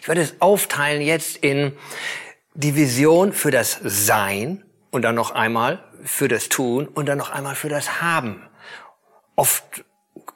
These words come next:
differenzieren wir das gar nicht so, aber ich möchte wirklich die Sachen mal differenzieren und einfach mal Vision für das Sein.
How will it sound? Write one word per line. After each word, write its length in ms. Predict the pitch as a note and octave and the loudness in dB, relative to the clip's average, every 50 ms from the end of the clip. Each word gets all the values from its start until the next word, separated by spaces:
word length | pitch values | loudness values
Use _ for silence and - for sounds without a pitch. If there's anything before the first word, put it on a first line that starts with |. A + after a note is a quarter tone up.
| - - | -14 -4
differenzieren 680 | A#2+ C#3+ C3+ - C3 D3+ D3+ - - A#3+ A#3 F#3+ E3+ C3+ | -2 -2 -2 0 0 0 0 2 2 4 4 4 4 4
wir 100 | C3 A#2+ | 4 2
das 180 | A#2 G#2+ - | 2 2 2
gar 160 | - A#2+ A2+ | 0 0 2
nicht 180 | A#2 A#2+ G#2+ - | 0 0 -2 2
so, 320 | - C3 C3 C3+ C#3 C#3+ - - - - - | 4 6 6 6 6 4 0 -6 -10 -8 -6
aber 160 | - C#3+ C#3 | -2 -2 0
ich 120 | D#3+ C#3 | 0 0
möchte 340 | D#3+ F3 E3+ E3+ F3 E3 D3 | 0 -2 -2 0 0 0 2
wirklich 300 | D3 F3 F3 - D#3+ - | 2 0 0 -2 -4 -4
die 100 | - D#3+ | -2 -2
Sachen 300 | C3+ D3+ D3 - D3 D3+ | 0 0 -2 -2 -4 -4
mal 320 | D3 C#3 C#3 C#3 C#3 - - - - | -2 0 0 0 0 -2 -6 -8 -6
differenzieren 680 | D3 C3 - - - D3 C3 - - - F3+ D#3 B2+ A#2+ | -4 -4 -4 -4 -4 -4 -6 -6 -6 -6 -6 -6 -6 -8
und 140 | B2 - | -10 -6
einfach 360 | - - E3 D#3+ E3 D3+ C3 C3 | -6 -4 -4 -2 -4 -4 -4 -4
mal 260 | C3+ C3+ C#3 C#3 C#3 - - - - - - - - - - _ | -4 -2 -2 -2 -2 -6 -10 -12 -12 -12 -12 -14 -16 -18 -20 _
Vision 680 | - C3+ D3 C#3+ B2 B2 C3 C#3+ E3 F#3 G3 G3+ G#3 G3+ | -2 0 2 2 2 2 4 6 6 8 8 6 6 4
für 220 | - - - D#3+ D3+ | 2 0 -2 0 0
das 280 | D3 C3 A2+ - A2+ | 0 0 0 -2 0
Sein. 560 | G#2 C3+ A2+ G#2+ - - - F2+ - - - | 2 2 2 2 2 -2 -4 -6 -12 -16 -20